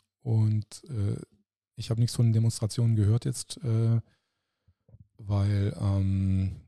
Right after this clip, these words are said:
ich glaube, Anselm Lenz und Nicht ohne uns hat, ähm,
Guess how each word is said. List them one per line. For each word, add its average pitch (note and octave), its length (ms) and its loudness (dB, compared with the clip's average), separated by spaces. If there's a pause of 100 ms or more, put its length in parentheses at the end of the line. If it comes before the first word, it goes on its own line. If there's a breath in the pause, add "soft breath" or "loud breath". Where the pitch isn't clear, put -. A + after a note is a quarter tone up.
(340)
ich - 140 -12
glaube, G#2 800 -2 (1040)
Anselm G2+ 760 -2
Lenz A#2 500 -4
und - 760 -4 (180)
Nicht A2 420 -16
ohne G#2+ 200 0
uns B2 540 -4 (2250 loud breath)
hat, - 600 -12
ähm, G#2+ 500 -4